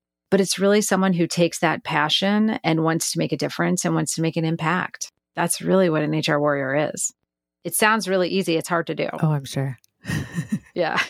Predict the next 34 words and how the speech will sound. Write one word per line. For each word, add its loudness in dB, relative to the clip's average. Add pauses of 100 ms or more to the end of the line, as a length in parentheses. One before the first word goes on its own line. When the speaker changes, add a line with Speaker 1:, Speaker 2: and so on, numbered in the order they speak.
(140)
Speaker 1:
<laughs> 0 (640)
Speaker 2:
So 4
then 2
how 0
can 0
somebody -2
become -2
an -4
H -2
R 0
warrior? -2 (720)
Speaker 1:
Yeah. 2 (200)
Becca, 0
thanks 0
for 2
asking. 0 (560)
It's 0
almost 4
like 2
we -4
planned -2
it -4
that -2
way, -4
Becca. -8 (100)
Speaker 2:
<laughs> -4 (1400)
Speaker 1:
So 4
in 2
the 4
book, 2
we -2
have 2
a -2
model, -2